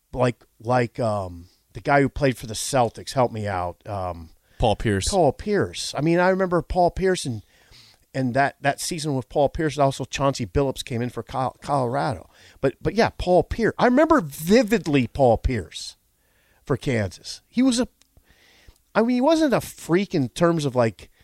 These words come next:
Speaker 1: he doesn't jump and touch the top of the backboard, but he was just different. He was a certain pro.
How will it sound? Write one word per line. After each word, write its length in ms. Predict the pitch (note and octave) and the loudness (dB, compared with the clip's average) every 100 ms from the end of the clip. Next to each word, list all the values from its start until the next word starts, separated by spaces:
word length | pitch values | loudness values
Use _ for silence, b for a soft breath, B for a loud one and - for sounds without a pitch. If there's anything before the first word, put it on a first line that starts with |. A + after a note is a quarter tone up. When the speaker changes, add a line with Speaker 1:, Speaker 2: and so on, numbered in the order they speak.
| b b b _ | b b b _
Speaker 1:
he 140 | - C#3 | -16 -2
doesn't 460 | E3+ B2+ - G#2+ | 0 0 -4 -12
jump 280 | - C3 B2 | 0 2 2
and 100 | A#2+ | -2
touch 320 | - C3 - G#2+ | -4 -6 -6 -12
the 80 | |
top 340 | - B2+ A#2 - | -6 0 0 0
of 40 | |
the 80 | F#2 | -8
backboard, 580 | G2 A2+ C#3 G#2 F2+ E2+ | -6 -4 -6 -8 -10 -2
but 100 | E3 | 4
he 100 | F4 | 4
was 80 | - | 2
just 220 | D#4+ - - | -4 -6 0
different. 400 | F4 - G2+ - _ _ _ _ _ _ _ | 0 0 -8 -10 _ _ _ _ _ _ _
He 120 | - | -4
was 160 | A#3 G#3+ | 0 0
a 100 | E3+ _ - | 0 _ -8
certain 760 | - - A#3+ G#3 G#3 G3+ F3 - _ - | -4 4 6 6 2 -4 -4 -10 _ -2
pro. 480 | G#3+ G#3+ E2 D2 | 4 4 4 -4